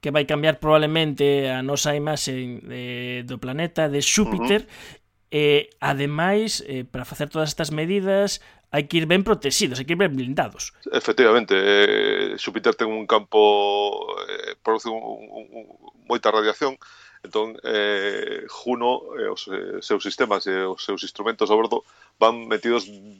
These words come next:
Speaker 2: dun, dentro dunha especie de cofre de titanio para, para intentar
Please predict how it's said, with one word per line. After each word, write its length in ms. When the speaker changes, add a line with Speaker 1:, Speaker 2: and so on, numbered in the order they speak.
Speaker 2:
dun, 240
dentro 240
dunha 80
especie 240
de 160
cofre 320
de 80
titanio 400
para, 920
para 160
intentar 340